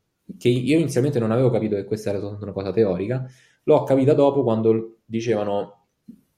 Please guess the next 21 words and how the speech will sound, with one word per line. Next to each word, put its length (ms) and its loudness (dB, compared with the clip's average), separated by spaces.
"Non 240 0
sappiamo 420 2
che 200 -2
costo 420 0
c'ha 180 -4
accedere 420 -2
in 80 -4
memoria 360 -2
con 140 -4
questa 220 -8
struttura 260 -2
dati, 260 -2
perché 260 -4
non 140 -2
c'è 220 -8
una 240 -2
implementazione 800 -4
di 80 -6
questa 260 -6
struttura 480 -8
dati, 380 -6